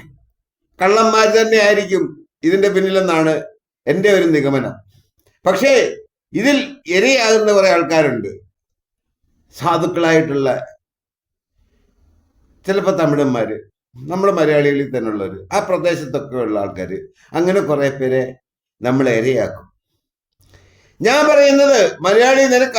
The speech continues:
ആർജവമുണ്ടെങ്കിൽ ഒന്നൊത്തു ശ്രമിച്ചാൽ ഒരു സംഘവും കേരളത്തിൽ കൊള്ളയടിക്കാൻ വരത്തില്ല. നിങ്ങള് പൊനത്തിൽ കയറി അടച്ചിരിക്കാതെ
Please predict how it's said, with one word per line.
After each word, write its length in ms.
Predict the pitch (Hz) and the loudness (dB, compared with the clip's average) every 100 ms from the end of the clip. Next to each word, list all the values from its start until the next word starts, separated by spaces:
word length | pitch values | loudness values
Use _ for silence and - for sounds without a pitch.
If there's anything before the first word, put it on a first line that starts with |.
| 214 | 0
ആർജവമുണ്ടെങ്കിൽ 840 | 247 240 262 254 254 247 240 226 156 - - _ _ _ _ _ _ _ _ _ _ _ _ _ _ _ _ - 220 | 2 2 4 4 2 2 2 0 -2 -8 -18 _ _ _ _ _ _ _ _ _ _ _ _ _ _ _ _ -2 2
ഒന്നൊത്തു 440 | 262 269 269 302 269 | 4 2 0 0 2
ശ്രമിച്ചാൽ 500 | 277 269 233 202 143 - - _ _ _ _ _ _ _ _ - 180 | 2 2 2 0 0 -4 -14 _ _ _ _ _ _ _ _ -2 2
ഒരു 200 | 233 240 - | 4 2 0
സംഘവും 380 | 208 220 214 214 196 | -2 2 4 4 4
കേരളത്തിൽ 400 | 190 190 190 190 180 | 2 2 -2 -2 -2
കൊള്ളയടിക്കാൻ 460 | 180 185 165 175 156 | 0 0 0 0 0
വരത്തില്ല. 320 | 139 127 101 - - _ _ _ _ _ _ _ _ _ _ _ _ | 0 -4 -6 -10 -16 _ _ _ _ _ _ _ _ _ _ _ _
നിങ്ങള് 420 | 135 170 208 220 208 - - - _ _ _ _ _ _ - | 0 2 4 2 2 -2 -12 -20 _ _ _ _ _ _ -4
പൊനത്തിൽ 400 | 160 190 220 220 | -2 0 2 2
കയറി 200 | 196 190 175 | 2 2 2
അടച്ചിരിക്കാതെ 720 | 160 160 175 147 156 151 139 | 0 -2 -2 0 0 2 0